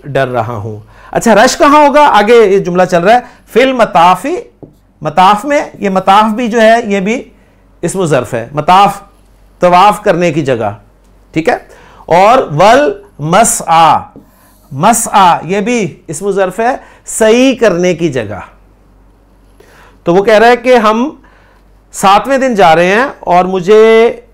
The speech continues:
बहुत ज़्यादा रश होने की वजह से डर लग रहा है मताफ़ और मसआ में,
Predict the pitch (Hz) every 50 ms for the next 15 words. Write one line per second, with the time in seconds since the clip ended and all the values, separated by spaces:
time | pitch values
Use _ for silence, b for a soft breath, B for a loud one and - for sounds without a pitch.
0 | _ _ _ _ _ _ - 131 143 170 175 240 254 240 214 214 190 185 175 196
1 | 196 185 165 170 208 214 - - - - - - _ _ _ _ _ - 147 156
2 | 165 170 175 156 180 165 160 156 170 165 156 - 175 165 143 139 135 139 151 160
3 | 165 160 160 170 180 185 185 185 190 185 190 208 240 269 - b b b b b
4 | b b b b b b b b - 131 147 147 147 147 135 139 160 180 185 180
5 | 165 - 147 147 151 156 175 247 - - - _ _ _ _ _ _ _ _ _
6 | _ _ _ _ _ - 139 165 156 - - - 160 151 151 147 143 147 170 214
7 | - -